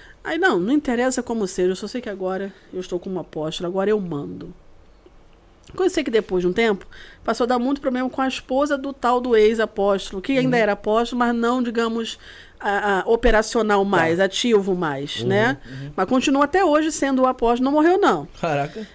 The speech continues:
Speaker 1: E tá o cara lá como apóstolo até hoje. Pastor.
Speaker 2: Foi fazer o
Speaker 1: <laughs> E aí, eu assim, é, veja, a quimbanda, quimbanda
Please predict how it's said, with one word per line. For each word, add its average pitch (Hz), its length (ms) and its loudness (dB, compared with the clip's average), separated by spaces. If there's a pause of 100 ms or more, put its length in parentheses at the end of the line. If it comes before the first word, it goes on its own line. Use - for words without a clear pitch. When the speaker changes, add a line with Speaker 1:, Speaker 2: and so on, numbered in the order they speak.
(160)
Speaker 1:
E 330 80 4
tá 330 180 2
o 320 60 2
cara 247 300 0
lá 196 140 0
como 226 180 -6
apóstolo 185 280 -4
até 226 160 -4
hoje. 208 320 -4 (600)
Pastor. 220 500 2 (920)
Speaker 2:
Foi 135 120 -6
fazer 135 220 -8
o 151 80 -6
Speaker 1:
<laughs> 190 160 0 (100)
E 247 120 2
aí, 254 140 6
eu 294 80 6
assim, 220 520 2 (480)
é, 208 420 2
veja, 202 440 4
a 185 100 2
quimbanda, 214 760 2 (360)
quimbanda 208 760 2